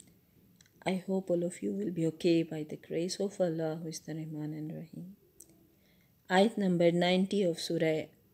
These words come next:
अन-निसा। सूरह निसा की आयत नंबर नाइंटी का तर्जुमा हम आज करेंगे, जिसमें अल्लाह पाक हमें कंडीशंस बता रहे हैं कुछ, कि अगर इस कौम से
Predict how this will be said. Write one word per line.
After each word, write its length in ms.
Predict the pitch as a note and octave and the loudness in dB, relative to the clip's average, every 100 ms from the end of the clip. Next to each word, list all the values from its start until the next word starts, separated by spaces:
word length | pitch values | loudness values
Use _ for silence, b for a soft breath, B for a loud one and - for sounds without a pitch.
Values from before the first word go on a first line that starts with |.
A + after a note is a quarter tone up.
| - | -6
अन-निसा। 500 | E3 D#3 D#3+ - G3 B3 - B B B - | -2 -2 -2 0 0 -2 -8 B B B 0
सूरह 260 | - G3+ F#3 | 6 8 8
निसा 340 | F3+ - F3+ | 4 2 2
की 140 | F3+ F3+ | 2 2
आयत 240 | E3+ F3 | 2 0
नंबर 420 | D#3+ D#3+ D#3+ G3+ - b b _ _ _ _ _ _ _ | -4 -2 0 0 -4 b b _ _ _ _ _ _ _
नाइंटी 360 | F3 F#3+ G3 G3+ | 2 4 4 2
का 160 | F#3+ E3 | 0 0
तर्जुमा 400 | F3+ F3 E3+ E3 | 0 0 -2 -2
हम 280 | E3+ E3 D#3 - | -2 -4 -6 -6
आज 220 | D#3 D3+ | -4 -4
करेंगे, 360 | - E3+ F#3 F#3 | -4 -4 -2 -4
जिसमें 360 | F3+ - E3 E3 | -4 -6 -6 -4
अल्लाह 180 | D#3 D3+ | -6 -4
पाक 300 | D#3 D#3+ - | -4 -6 -6
हमें 240 | F3+ C#4 D4+ B B _ - - _ _ - | -4 -4 -6 B B _ -20 -20 _ _ 0
कंडीशंस 560 | G#3+ G3+ G#3+ - F3 - | 2 4 2 0 -2 -4
बता 260 | E3 E3 D#3 | -6 -4 -6
रहे 240 | E3 E3 | -4 -4
हैं 240 | E3+ F3 F3+ | -4 -4 -6
कुछ, 240 | F3 F3 - - - B B B B - | -6 -8 -12 -16 -20 B B B B -2
कि 100 | F#3 E3+ F3 - _ _ - | 2 2 0 -14 _ _ 2
अगर 300 | F#3 G#3 F#3 - - _ _ _ _ _ _ _ _ _ _ _ _ - _ _ G#3 | 6 8 8 4 -18 _ _ _ _ _ _ _ _ _ _ _ _ -20 _ _ -4
इस 100 | - | 0
कौम 240 | F#3 F3 | 2 2
से 180 | E3+ F3 | 0 -2